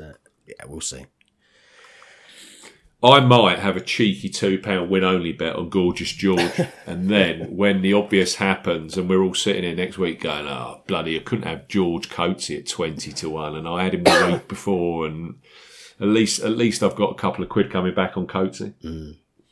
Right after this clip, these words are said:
Speaker 2: 'Cause, uh, you've got to say, the guy's course form is
Speaker 1: Yeah,
Speaker 2: rather,
Speaker 1: I
Speaker 2: uh, rather crazy, isn't it?
Speaker 1: Yeah, you can't
Speaker 2: Second, fifth, seventh, eighth, second.
Speaker 1: Yeah.
Speaker 2: Mm.
Speaker 1: Yeah,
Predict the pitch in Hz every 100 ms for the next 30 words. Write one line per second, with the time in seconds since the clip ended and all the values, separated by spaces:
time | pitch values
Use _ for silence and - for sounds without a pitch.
0 | _ - - - - - - - _ _
1 | _ - 101 90 98 92 101 101 95 -
2 | 95 85 - 110 101 - 101 98 - 80
3 | 78 78 80 90 92 82 80 78 80 80
4 | 82 90 92 98 98 92 - 95 101 92
5 | 73 92 90 87 82 - - - 107 110
6 | 104 123 123 - 90 98 - - 98 92
7 | 113 107 - 85 87 92 - - _ -
8 | - 104 - 82 73 73 _ _ _ _
9 | _ _ - - - _ - - - -
10 | - - - - 90 85 90 - _ _
11 | _ - - - - - - 104